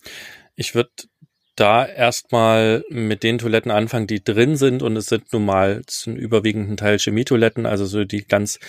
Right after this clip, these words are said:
klassische Tedford-Toilette zum Beispiel. Und, äh,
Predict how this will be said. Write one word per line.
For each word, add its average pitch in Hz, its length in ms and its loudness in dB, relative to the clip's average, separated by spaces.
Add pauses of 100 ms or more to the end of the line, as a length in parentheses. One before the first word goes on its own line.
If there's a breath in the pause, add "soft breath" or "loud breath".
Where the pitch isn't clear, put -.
(440 loud breath)
klassische 101 480 2
Tedford-Toilette 110 840 0
zum 107 180 -6
Beispiel. 104 500 0 (360 loud breath)
Und, 104 320 -2
äh, 98 240 2